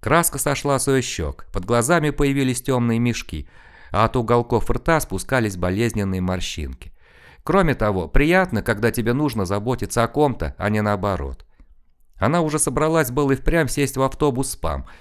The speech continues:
просто чтобы убедиться, что та доедет нормально. Но в конце концов мысль о свежем горячем кофе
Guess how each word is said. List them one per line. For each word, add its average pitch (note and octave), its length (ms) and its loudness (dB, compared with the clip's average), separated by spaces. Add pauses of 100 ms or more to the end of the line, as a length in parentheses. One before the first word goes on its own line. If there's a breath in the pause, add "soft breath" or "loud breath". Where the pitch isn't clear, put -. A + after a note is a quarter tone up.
(120 loud breath)
просто F3 360 4
чтобы C3+ 280 0
убедиться, C3+ 560 -2
что - 200 -4
та F3 180 0
доедет C3 480 0
нормально. G2 580 -2 (320 loud breath)
Но A2+ 120 4
в - 60 4
конце C3+ 260 0
концов C#3 420 -2
мысль C3 320 0
о G#2+ 40 2
свежем G#2+ 400 0
горячем G2+ 460 2
кофе F3+ 440 4